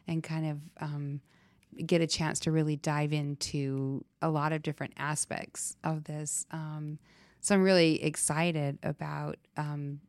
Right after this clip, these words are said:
about this. And we, once, once we start getting our eyes dizzed together, we start bouncing around and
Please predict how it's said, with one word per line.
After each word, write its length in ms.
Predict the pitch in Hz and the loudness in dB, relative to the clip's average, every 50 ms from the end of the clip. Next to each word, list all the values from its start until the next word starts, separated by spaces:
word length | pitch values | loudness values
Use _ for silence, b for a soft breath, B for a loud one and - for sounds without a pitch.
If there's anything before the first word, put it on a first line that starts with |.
| _ | _
about 360 | - 151 147 151 156 160 - - | -6 -4 -2 0 0 -2 -2 -4
this. 220 | 151 151 - - | -4 -4 -4 -2
And 180 | 147 143 147 147 | -2 -2 -2 0
we, 180 | 156 160 156 | 0 0 0
once, 320 | - 160 - 156 - - - _ _ _ b b b b b b b | 0 0 0 0 -2 -8 -14 _ _ _ b b b b b b b
once 200 | - 170 160 - | -4 -4 -2 -2
we 80 | 160 147 | -4 -4
start 320 | - - 156 151 - 156 | 0 0 0 0 0 -2
getting 420 | - 165 147 143 147 143 143 143 143 | -2 -2 0 0 0 0 0 -2 -2
our 200 | - 147 147 147 | -2 -2 0 0
eyes 180 | 143 151 147 139 | 0 -2 -4 -4
dizzed 300 | - 156 151 143 - - | -4 -4 -4 -4 -4 -8
together, 340 | 147 - 143 143 143 143 139 | -8 -8 -6 -6 -4 -4 -4
we 100 | 143 143 | -4 -6
start 280 | - - 151 151 147 | -6 -4 -4 -4 -4
bouncing 420 | 151 147 151 160 156 - - 156 151 | -4 -4 -4 -4 -6 -8 -10 -8 -6
around 380 | 151 151 151 151 151 151 147 | -6 -6 -6 -8 -8 -8 -8
and 80 | 147 | -10